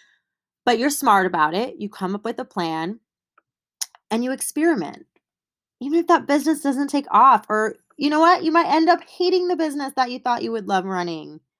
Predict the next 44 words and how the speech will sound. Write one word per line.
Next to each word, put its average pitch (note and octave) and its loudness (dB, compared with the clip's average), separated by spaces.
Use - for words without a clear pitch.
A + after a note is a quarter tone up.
You C4+ -6
might C#4+ 2
hate D4 -2
the D4 -2
career G#3 -2
path E3+ 0
that F3+ -6
you E3+ -6
thought E3+ 2
for F3+ -4
years F3 2
and E3 -4
years E3 -4
that D#3+ -2
it E3+ -4
was D#3+ -6
your D#3+ -4
dream D#3+ -4
career D#3+ -4
and D#3 -8
you D#3 -8
thought D#3 0
about D3+ -2
leaving D3+ -6
and D3+ -12
you G3 6
finally F3 2
get E3+ 2
to F3 2
it D#3+ 0
and D#3 -6
you're D3 -8
like, G3+ -8
"Oh, E3+ -2
holy D3+ -8
shit, D#3+ -8
this D3 -14
is C3+ -10
so D3+ -4
not G#3+ -4
for - -16
me." - -10
That's F4 2
okay. A#4+ 6